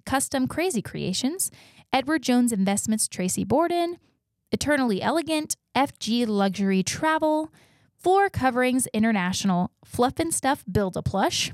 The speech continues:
Your kiddos will love that. Gideon's International, Heart for Winter Haven, Holy Cross Episcopal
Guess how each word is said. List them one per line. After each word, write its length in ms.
Your 160
kiddos 480
will 140
love 220
that. 380
Gideon's 420
International, 840
Heart 300
for 140
Winter 220
Haven, 440
Holy 320
Cross 340
Episcopal 480